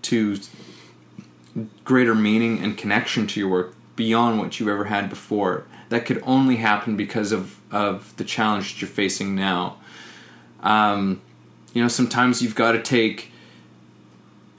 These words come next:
you, sometimes you gotta take a couple steps back so you can get a running start at something, right?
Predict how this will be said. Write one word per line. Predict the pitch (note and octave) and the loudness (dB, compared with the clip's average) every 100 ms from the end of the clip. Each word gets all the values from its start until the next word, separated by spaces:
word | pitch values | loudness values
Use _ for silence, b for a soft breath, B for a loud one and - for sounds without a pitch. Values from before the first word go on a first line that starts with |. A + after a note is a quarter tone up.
| - - | -20 -6
you, | G#2+ | -4
sometimes | - B2 B2 B2 | 0 2 2 2
you | A2+ | 2
gotta | A#2+ A#2 | 2 2
take | B2+ A2+ | 2 0
a | |
couple | - B2 A#2+ | 0 0 0
steps | A2+ - A2 - | 0 2 0 0
back | - A2 G#2+ G2 | 0 2 2 0
so | - A2 | -2 -2
you | |
can | G#2 A2 | -2 0
get | G#2 | 0
a | G2 | 0
running | G2 G#2 G2+ G2 | 0 0 0 -2
start | - F#2+ F#2+ F2+ | 0 0 2 0
at | - | -4
something, | - D#2+ - C#2 - - - - - - - | -4 -4 -4 -8 -10 -16 -20 -20 -20 -14 -4
right? | F#2+ G2+ | 0 0